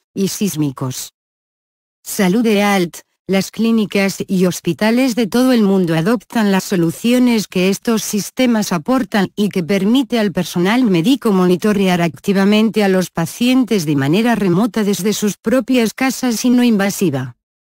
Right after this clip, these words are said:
logrando un seguimiento completo del paciente para ayudar a su pronta recuperación, además de lograr diagnósticos más precisos.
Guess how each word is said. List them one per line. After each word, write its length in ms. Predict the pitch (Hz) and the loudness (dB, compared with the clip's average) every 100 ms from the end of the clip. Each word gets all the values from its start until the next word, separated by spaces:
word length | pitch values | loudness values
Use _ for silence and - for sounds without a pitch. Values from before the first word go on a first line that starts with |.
| _ - | _ 0
logrando 640 | 202 190 226 302 285 240 | 2 2 2 4 4 4
un 160 | 196 185 | 2 2
seguimiento 840 | - 190 175 190 262 269 214 240 | 0 0 2 2 2 2 0 -2
completo 640 | 196 180 139 196 202 208 | 0 -2 -2 0 0 0
del 180 | 185 180 | 0 -2
paciente 720 | 175 160 - 196 185 160 165 | -2 -4 0 2 2 0 -2
para 220 | 156 196 | -2 0
ayudar 400 | 208 214 214 262 | 2 2 0 0
a 80 | 262 | 0
su 220 | - 208 | -2 -6
pronta 480 | 185 208 196 185 156 | -2 0 2 0 -2
recuperación, 1080 | 156 156 160 127 170 160 151 202 233 254 262 - - | -2 -4 -4 -4 -2 -2 -4 0 2 4 0 -2 -8
además 580 | 196 202 311 302 285 196 | -2 2 4 4 2 0
de 100 | 240 | 0
lograr 420 | 202 196 226 185 | 0 0 0 0
diagnósticos 880 | 151 151 202 277 - - 226 240 214 | -2 -2 0 -2 -4 -4 -2 0 0
más 280 | 220 247 226 | 0 0 -2
precisos. 800 | 190 170 196 175 - 139 - | -4 -4 -2 -4 -4 -8 -10